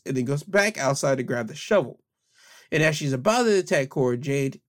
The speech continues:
Raquel Gonzalez comes out from backstage and chases off Dakota Kai,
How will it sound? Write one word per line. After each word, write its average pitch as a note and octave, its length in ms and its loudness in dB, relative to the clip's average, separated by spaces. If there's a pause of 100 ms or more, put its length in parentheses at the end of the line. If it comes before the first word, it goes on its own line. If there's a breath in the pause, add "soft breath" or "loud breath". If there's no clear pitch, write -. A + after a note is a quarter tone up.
(100)
Raquel G3 300 2
Gonzalez D#3+ 420 4
comes E3+ 300 -4
out D3+ 320 0
from C3 240 -8
backstage F3+ 760 0
and D3 120 -14
chases C3+ 320 -6
off C3 120 -4
Dakota B2 280 -10
Kai, E3+ 400 0